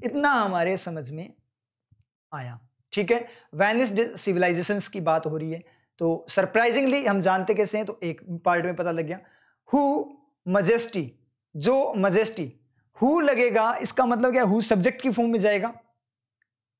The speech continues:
हु जो, जो सब्जेक्ट की फॉर्म में बात करता है, तो जो सब्जेक्ट की फॉर्म में जाएगा, इसका मतलब उसके आगे एक्शन टाइप आना चाहिए था, कोई सेंटेंस आना चाहिए था, आगे कोई सेंटेंस नहीं, आगे डायरेक्ट क्या हो गया? नाउन हो गया। हु मजेस्टी, जो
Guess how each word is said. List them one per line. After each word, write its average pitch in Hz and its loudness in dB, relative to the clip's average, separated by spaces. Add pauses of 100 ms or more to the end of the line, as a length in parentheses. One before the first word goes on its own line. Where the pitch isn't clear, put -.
(560)
हु 262 2
जो, 202 0
जो 196 0
सब्जेक्ट 226 0
की 233 -8
फॉर्म 214 -2
में 208 -4
बात 180 0
करता 170 -4
है, 196 -8 (460)
तो 202 -2
जो 247 2
सब्जेक्ट 285 0
की 294 -2
फॉर्म 254 0
में 262 2
जाएगा, 226 2
इसका 240 0
मतलब 233 0
उसके 240 -2
आगे 226 2
एक्शन 240 -4
टाइप 233 0
आना 208 0
चाहिए 208 0
था, 208 2
कोई 202 0
सेंटेंस 202 0
आना 208 0
चाहिए 185 -2
था, 196 -4
आगे 170 -4
कोई 175 -4
सेंटेंस 170 -8
नहीं, 190 -10
आगे 170 -6
डायरेक्ट 165 0
क्या 165 -2
हो 139 -4
गया? 127 -16 (320)
नाउन 160 -8
हो 151 -8
गया। 139 -12 (340)
हु 262 4
मजेस्टी, 226 0 (280)
जो 285 2